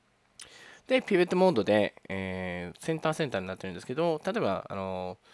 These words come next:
えー、ボトムセンターとか、下のセンターとかは、まあ、キャラクターとかが、えー、よく使ったりするんですが、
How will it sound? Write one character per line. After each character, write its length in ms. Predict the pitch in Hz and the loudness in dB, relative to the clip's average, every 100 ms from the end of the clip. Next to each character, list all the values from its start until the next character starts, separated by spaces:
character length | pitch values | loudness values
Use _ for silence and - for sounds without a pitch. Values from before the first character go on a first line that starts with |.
| - - _ _ - | -20 -20 _ _ -14
え 380 | 95 92 92 90 | -10 -8 -8 -10
ー、 40 | |
ボ 180 | 117 117 | -4 -2
ト 140 | 131 | 0
ム 100 | 127 | 0
セ 140 | 123 131 | 0 -2
ン 60 | |
タ 100 | 107 | -2
ー 40 | 92 | -4
と 80 | - | -6
か、 160 | - - | -16 -14
下 180 | - | -8
の 120 | 104 104 | -6 -4
セ 140 | 110 | -6
ン 60 | 98 | -4
タ 100 | 95 | -8
ー 20 | |
と 100 | 113 | -8
か 120 | 113 | -6
は、 180 | 180 196 | -4 -2
ま 140 | 135 | -4
あ、 20 | - | -2
キ 100 | 101 | -4
ャ 40 | |
ラ 80 | 101 | -2
ク 60 | |
タ 120 | - 104 | -2 -4
ー 20 | |
と 120 | 104 | -4
か 120 | 87 | -6
が、 160 | 85 82 _ - _ | -6 -8 _ -20 _
え 180 | 98 92 | -10 -8
ー、 40 | 92 | -8
よ 120 | 92 | -10
く 100 | - | -14
使 140 | - | -12
っ 60 | 98 | -12
た 80 | 85 | -12
り 80 | |
す 100 | 92 | -12
る 80 | 92 | -12
ん 80 | 92 | -12
で 80 | 92 | -12
す 160 | - | -8
が、 220 | 135 160 | -2 -2